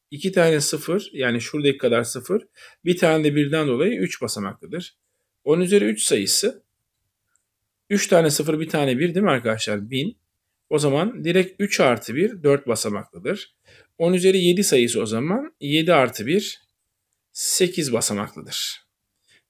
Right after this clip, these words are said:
Basamak. Bu, bu yöntemle. Bir de şöyle bir şey var. Yirmi yedi, e, bin sayısı nasıl yazılır arkadaşlar? Yirmi yedi çarpı on üzeri üç. O zaman şu üçten dolayı üç tane sıfır,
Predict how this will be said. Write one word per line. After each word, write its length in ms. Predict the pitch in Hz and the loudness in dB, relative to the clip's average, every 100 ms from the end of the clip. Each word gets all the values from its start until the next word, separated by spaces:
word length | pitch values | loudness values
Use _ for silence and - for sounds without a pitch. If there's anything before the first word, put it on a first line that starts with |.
| - | -12
Basamak. 420 | - - - - _ - | -8 -6 -8 -18 _ 2
Bu, 240 | 208 240 202 | 2 2 2
bu 140 | 220 | 6
yöntemle. 560 | 175 120 107 - - - | 6 6 -2 -10 -14 -4
Bir 100 | 165 | 2
de 60 | 220 | 4
şöyle 260 | 233 220 | 6 4
bir 60 | 160 | 4
şey 160 | 120 | 2
var. 200 | 127 214 - - - - - - | 2 0 -4 -20 -20 -20 -20 -8
Yirmi 600 | 143 156 202 214 220 214 | -2 2 4 6 4 4
yedi, 580 | 202 202 190 226 208 - _ _ - | 4 4 4 4 4 0 _ _ -2
e, 420 | 147 135 127 117 95 - - 120 _ | 2 4 4 2 -2 -10 -20 -20 _
bin 400 | 143 135 151 185 | -12 -2 4 4
sayısı 520 | 170 - 95 - - | 4 0 0 0 0
nasıl 240 | 247 185 151 | 0 2 2
yazılır 200 | 120 117 | 2 2
arkadaşlar? 580 | 107 104 90 123 208 220 | 0 -2 -4 -2 -2 0
Yirmi 440 | 147 165 175 170 | 0 0 0 0
yedi 200 | 165 175 | 0 0
çarpı 360 | - 123 151 185 | 0 0 2 0
on 120 | 151 | 0
üzeri 240 | 139 135 | 2 2
üç. 420 | 113 165 - - _ _ _ - - - | 0 -4 -8 -10 _ _ _ -20 -20 -4
O 80 | 131 | 2
zaman 360 | 165 202 262 - _ | 4 4 0 -6 _
şu 160 | - | -8
üçten 480 | 226 190 - 214 214 | -2 0 2 4 6
dolayı 240 | 202 190 180 | 6 6 2
üç 160 | 185 | 0
tane 240 | - 190 175 | 2 4 2
sıfır, 400 | 202 - 214 | 2 4 2